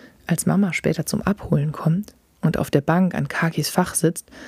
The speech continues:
zeigt Kaki quer durch den Flur und sagt, "Das ist Miral, Mama, die Neue." Und drückt sich mit dem Rücken ganz fest an Mama heran. Mama lächelt ganz komisch und sagt mit ganz sanfter, wissender Stimme,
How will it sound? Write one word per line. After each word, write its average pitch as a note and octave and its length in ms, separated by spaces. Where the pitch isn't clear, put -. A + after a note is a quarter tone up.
zeigt - 320
Kaki E3+ 340
quer - 280
durch F#3+ 140
den E3 120
Flur F#3+ 320
und E3+ 120
sagt, D#3+ 200
"Das - 260
ist - 160
Miral, - 500
Mama, - 420
die F3+ 100
Neue." D3+ 600
Und - 220
drückt - 320
sich A3 300
mit D3+ 160
dem D#3 100
Rücken F#3 580
ganz E3 240
fest - 260
an D#3+ 120
Mama C#3+ 180
heran. C3 480
Mama C#3+ 280
lächelt C3 360
ganz - 220
komisch C#3 360
und D#3 160
sagt - 240
mit D3+ 140
ganz E3+ 320
sanfter, E3 520
wissender D3+ 480
Stimme, D3 400